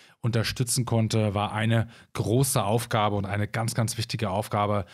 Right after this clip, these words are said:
die Abwehr von, von Flugzeugen und vor allen Dingen dann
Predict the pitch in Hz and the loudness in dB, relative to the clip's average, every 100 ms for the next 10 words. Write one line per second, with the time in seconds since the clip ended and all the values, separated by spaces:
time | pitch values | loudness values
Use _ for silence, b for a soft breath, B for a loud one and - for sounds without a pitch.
0 | B B 113 117 123 - 123 110 - 117 | B B -6 -2 -4 0 0 0 2 2
1 | 113 110 110 - 110 - 143 - 127 110 | 4 2 0 0 -2 0 -4 0 2 4
2 | 107 - 104 101 101 98 98 | 2 -2 -2 0 -2 -2 -2